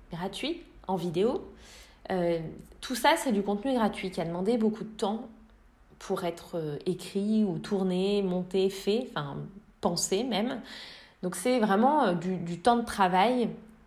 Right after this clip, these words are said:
gratuit aussi pour nous. Mais c'est du, un peu du faux gratuit parce que quand même là, euh, il y a une, une histoire d'adresse mail en échange. Donc c'est pas complètement gratuit. Il y a quand même cette inscription à la newsletter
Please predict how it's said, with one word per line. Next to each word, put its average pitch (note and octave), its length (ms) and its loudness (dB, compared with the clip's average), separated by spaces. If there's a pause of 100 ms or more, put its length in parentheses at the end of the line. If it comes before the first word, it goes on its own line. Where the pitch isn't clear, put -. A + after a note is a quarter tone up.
(200)
gratuit F#3+ 420 0
aussi A3 240 0
pour F3 200 0
nous. G3+ 180 0 (600)
Mais F#3+ 80 2
c'est B3 140 2
du, A3+ 140 2 (160)
un A3+ 120 0
peu E4+ 140 -2
du C#4 120 2
faux C4 220 4
gratuit G#3+ 440 4
parce D#3 220 -4
que F3+ 200 -2
quand A3+ 240 0
même B3 180 2
là, A3+ 420 6
euh, F#3 120 2
il F#3 100 0
y G3 40 4
a G3 60 4
une, G3+ 220 2
une G3+ 160 2
histoire A3 280 4
d'adresse F#3+ 380 2
mail G#3+ 180 2
en F#3 100 0
échange. E3 440 -4
Donc - 120 -10
c'est G3+ 140 -6
pas A#3 220 4 (220)
complètement A3+ 580 0
gratuit. F#3+ 560 -2 (840)
Il F#3+ 80 -2
y G3+ 100 6
a A#3+ 100 8
quand G#3+ 200 2
même A3 220 2
cette G#3+ 240 -4
inscription G#3+ 600 -2
à G#3 120 4
la F#3+ 280 2
newsletter F#3+ 640 2